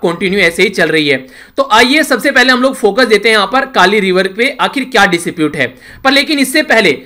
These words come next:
मैं आप लोगों को पूरा करंट में लेकर चलता हूँ, फिर यहाँ पर थोड़ा सा बैक में आएंगे तो आप लोग इसको कोरिलेट अच्छे से कर पाएंगे। तो क्या क्या है चीजें उसको आप लोग देखिए। अभी recently नेपाल के द्वारा एक न्यूज निकल कर आई, यहाँ पर बोला गया लिपुलेक, कालापानी और लिम्पैधुरिया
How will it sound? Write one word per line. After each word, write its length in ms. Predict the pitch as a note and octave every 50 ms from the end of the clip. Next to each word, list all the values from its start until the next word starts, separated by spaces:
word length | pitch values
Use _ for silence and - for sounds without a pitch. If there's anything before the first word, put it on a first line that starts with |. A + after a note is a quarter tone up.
| - -
मैं 120 | F3+ A3+
आप 160 | B3+ B3+ B3+ C4
लोगों 140 | C4 C4 -
को 160 | C#4 C4+ C#4
पूरा 220 | - A#3 A3+ B3 C4
करंट 300 | B3+ A#3+ G3 F#3+ F#3+ A3
में 100 | A3 A3
लेकर 260 | G#3 G3 G3 A3 G#3
चलता 260 | G#3 G#3 F3+ F3+ G#3+
हूँ, 100 | A#3 C4 B3+
फिर 200 | - - B3 B3
यहाँ 180 | A#3+ A3+ G3+
पर 180 | G3+ A3+ A3 A3+
थोड़ा 120 | G3+ F#3 F#3+
सा 120 | - G#3
बैक 220 | F#3 F3 D#3+ D#3+ E3+
में 100 | F#3+ F#3
आएंगे 220 | E3+ F3 G3 B3 C4+
तो 360 | C4 - - - - - B3
आप 160 | A3+ A3 A3+
लोग 160 | A#3+ A#3 G#3+
इसको 220 | G#3 G#3 - A#3+ B3
कोरिलेट 280 | B3 - F#3 F#3 F3+ F3
अच्छे 380 | G3 A3 A3 A3 F#3 - F#3+ F3
से 140 | F3 B3 C4+ C4+
कर 220 | - G#3+ F#3 F3+
पाएंगे। 340 | F3 F3 D#3 C#3+ C#3+ C#3 C3+ C3 - - - - _
तो 80 | - -
क्या 180 | B3 B3+ A#3
क्या 160 | - - C#4 C4
है 80 | C#4+ C#4+
चीजें 260 | C#4+ C4+ A#3+ B3+ C#4
उसको 300 | C4+ - G3+ - - B3
आप 160 | A3 F#3+ F3+
लोग 120 | G3+ G3 F3
देखिए। 420 | D#3 D3 C#3 - - C3+ B2+ - - - - - - - _ -
अभी 260 | B3+ B3+ - D#4 E4
recently 460 | D#4 D#4 C#4 - C#4 B3 B3+ B3+ C4 C#4+ D4+ C#4+ - F3+
नेपाल 400 | F#3 G#3 A3 A3 B3 A#3 A#3+ A#3
के 140 | G3 C4
द्वारा 260 | A#3 G#3+ G3+ G3+ A3+ B3+ B3+ B3+ - _
एक 260 | G3 A3 B3 B3 - - -
न्यूज 300 | F#3 F#3 G3 A3 A3+ A#3
निकल 260 | A3 G#3 - G#3 G#3
कर 140 | G3+ A#3 G#3
आई, 180 | F#3+ G#3 C4+ C4+ - - - - -
यहाँ 180 | F#3+ G3 G#3+ A#3
पर 160 | B3 C4+ C4+
बोला 200 | B3 A#3+ A#3 A#3
गया 160 | A3 A#3 B3 B3+
लिपुलेक, 580 | A#3 G3+ G#3+ G#3 - A#3 A#3 A3+ B3 C4 B3+
कालापानी 520 | B3 G#3 F#3+ G#3 G#3 G#3 A3+ G3 G3+ A3+ C4 B3+
और 180 | - G#3 F#3+
लिम्पैधुरिया 720 | G3 G3+ G#3 G#3 G#3 A#3 A3+ A3 F#3 F3+ E3 E3+ D#3 C#3